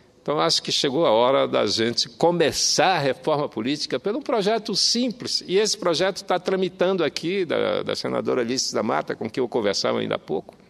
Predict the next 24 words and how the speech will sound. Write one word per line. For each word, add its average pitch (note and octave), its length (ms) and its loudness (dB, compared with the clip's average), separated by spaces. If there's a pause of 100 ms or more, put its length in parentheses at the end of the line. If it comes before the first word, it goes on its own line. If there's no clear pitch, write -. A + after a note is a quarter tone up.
(960)
<clears throat> B3 80 4 (260)
O, D3+ 80 -4 (140)
o, D#3 280 0
o D#3 40 -4
projeto G3+ 480 2
simplesmente G#3 1400 -2
acaba F#3 360 -2
com F#3 100 -4
a - 20 2
reeleição. F3+ 440 0 (1700)
Se - 240 -6
nós A#3+ 340 6
acabarmos D#3+ 440 4
com C3 40 2
a A2+ 40 4
reeleição, C3+ 560 2 (880)
logo E3+ 260 6
em D3+ 80 2
seguida C#3+ 460 2
nós C3 100 2
vamos C3 220 0
ter C#3 120 0
que A#2+ 120 -6
discutir B2 640 -4